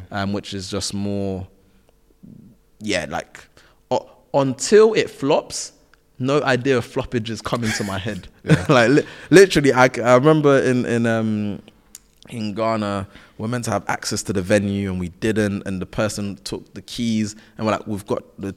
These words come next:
Speaker 1: T V channels coming," 'cause we, we managed, because we're gonna have one of the polis-, um, politicians come,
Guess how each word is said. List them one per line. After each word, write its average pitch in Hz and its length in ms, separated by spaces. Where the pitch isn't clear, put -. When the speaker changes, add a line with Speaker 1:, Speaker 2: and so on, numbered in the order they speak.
Speaker 1:
T 131 320
V 127 260
channels 120 460
coming," 113 560
'cause 110 240
we, 107 280
we 110 160
managed, 120 440
because 104 300
we're 98 80
gonna 104 160
have 104 140
one 107 100
of 98 80
the 98 100
polis-, - 540
um, 98 180
politicians 104 540
come, 92 300